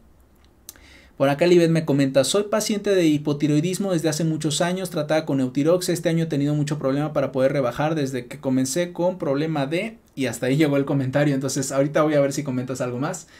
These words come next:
Eh, Graciela, "Doctor, mis hijas mellizas toman,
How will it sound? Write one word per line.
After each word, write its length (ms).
Eh, 440
Graciela, 640
"Doctor, 340
mis 220
hijas 300
mellizas 800
toman, 580